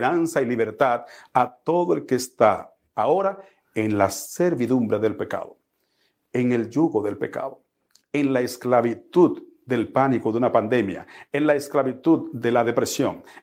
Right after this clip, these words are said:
en la esclavitud de la ansiedad, en la esclavitud del estrés, en la esclavitud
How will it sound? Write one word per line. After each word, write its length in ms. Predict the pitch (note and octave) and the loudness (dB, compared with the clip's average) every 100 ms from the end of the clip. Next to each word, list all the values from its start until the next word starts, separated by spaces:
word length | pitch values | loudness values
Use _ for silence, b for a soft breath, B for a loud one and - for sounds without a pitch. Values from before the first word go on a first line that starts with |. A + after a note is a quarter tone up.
| - | -2
en 240 | F3 E3+ | 0 2
la 80 | D#3+ | 0
esclavitud 680 | C#3 - C3 B2+ B2 E3+ C#3+ | -2 0 0 0 0 0 2
de 80 | B2+ | 0
la 80 | B2+ | 0
ansiedad, 560 | A#2+ - B2 B2+ - B B B | -2 -2 4 4 2 B B B
en 240 | F3+ F#3 | -2 0
la 100 | F3 | 2
esclavitud 600 | E3+ E3 E3 D3+ D3 F#3 | 0 0 0 0 0 -2
del 140 | F3+ D#3+ | 0 0
estrés, 640 | D3 - F#3 E3 A#2 - - | 0 0 0 2 -2 -6 -4
en 140 | F#3 | 2
la 80 | F#3+ | 2
esclavitud 800 | F#3 - E3+ E3 D#3+ A3 G3 | 0 -2 0 0 -2 0 0